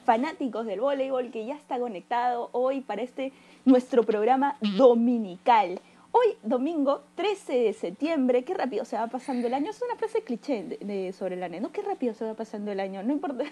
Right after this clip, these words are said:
<laughs> que no importa si es primero de enero, qué rápido se va pasando el año. Pero bueno, quien les habla es Raquel, eh, Catalina, eh, presentadora de, del programa. Y sin más, como hoy tenemos tanta información, porque de verdad estamos súper recargados,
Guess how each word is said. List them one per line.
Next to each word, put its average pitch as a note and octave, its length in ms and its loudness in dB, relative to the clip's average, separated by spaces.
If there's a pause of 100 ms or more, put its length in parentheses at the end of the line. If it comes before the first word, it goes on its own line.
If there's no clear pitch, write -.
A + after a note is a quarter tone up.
(260)
<laughs> - 320 -4
que - 120 2
no D4 100 6
importa F#4+ 300 0
si D#4 100 -4
es E4+ 140 -4
primero D4+ 360 2
de D4+ 60 2
enero, C#4+ 260 2
qué F4 120 -10
rápido A#3 360 -4
se G#3+ 140 -8
va G#3+ 80 -6
pasando G#3 400 -12
el G3 80 -8
año. F3+ 220 -10 (320)
Pero G#4 180 2
bueno, C4+ 300 -2
quien C5 160 0
les D4+ 180 -4
habla C#4 220 0
es C4 80 -4
Raquel, A#3 480 -2 (160)
eh, F#3 340 -4
Catalina, C4 920 0
eh, F3+ 340 -4
presentadora A3 640 -2
de, F#3 340 -4
del F3 580 -6
programa. C4+ 680 0 (200)
Y B4 300 2
sin A3+ 200 -4
más, D4+ 260 -2
como G#3 240 -6
hoy D4 80 -2
tenemos D#4+ 380 -8
tanta E4+ 340 -4
información, D4 640 -4
porque A3+ 160 -2
de F#3+ 60 0
verdad G3 160 -2
estamos C#4+ 260 -4
súper D4+ 280 -6
recargados, A#3+ 640 0